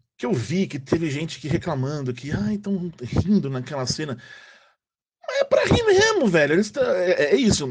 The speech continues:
A partir do momento que é o, que é o, é uma resposta a um trauma, é uma catarse,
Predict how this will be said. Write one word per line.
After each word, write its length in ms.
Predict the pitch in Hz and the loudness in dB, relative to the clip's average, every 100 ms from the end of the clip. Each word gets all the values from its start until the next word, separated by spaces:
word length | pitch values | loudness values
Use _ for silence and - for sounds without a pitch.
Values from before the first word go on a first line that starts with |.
| 117 | -6
A 140 | - | -4
partir 180 | - 165 | -2 -2
do 40 | 330 | -2
momento 160 | 320 | -4
que 120 | 226 | 0
é 40 | 226 | 4
o, 140 | 196 | 4
que 140 | - 180 | 2 0
é 40 | |
o, 380 | 165 143 131 127 | 2 -2 0 0
é 40 | |
uma 140 | 131 143 | 0 0
resposta 520 | 135 - 151 202 226 | -4 0 2 2 0
a 20 | |
um 80 | 170 | -2
trauma, 380 | - 131 180 143 | -2 -2 0 -2
é 40 | |
uma 140 | 135 | -4
catarse, 800 | 139 - - 123 147 233 123 104 | -4 -8 -4 -2 0 -2 -4 -8